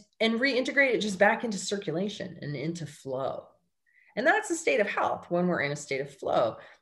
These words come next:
and we're in tune. So this is what we seek to do, is to get the noise, the static,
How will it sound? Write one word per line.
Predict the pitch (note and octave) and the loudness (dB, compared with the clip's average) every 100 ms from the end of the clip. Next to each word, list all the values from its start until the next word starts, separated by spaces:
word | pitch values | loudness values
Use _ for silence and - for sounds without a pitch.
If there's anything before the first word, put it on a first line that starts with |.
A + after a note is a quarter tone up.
| _ | _
and | G#3 G3+ | 2 4
we're | F3+ | 2
in | E3 E3+ F3+ | 2 0 -2
tune. | - D4+ G#3 A2 G#2+ - | -4 -2 -2 -4 -10 -10
So | A3+ | -2
this | A3+ D4 | 0 0
is | D4 C#4+ | -2 -2
what | A3+ | -2
we | A#3 | -2
seek | - G3+ G3 - | -4 -4 -4 -6
to | |
do, | F3 | -2
is | C#4 G3 F3 | 2 4 2
to | F3+ | 0
get | E3 | -2
the | D#3+ | -2
noise, | D3 D#3+ F3 A3+ G3 C#3 D3+ A#3+ - - _ | -4 0 4 4 4 2 0 -4 -8 -16 _
the | - | -16
static, | - - - - E3+ F3+ F#3 G#2 - - | -12 -12 -8 0 2 4 4 2 0 -4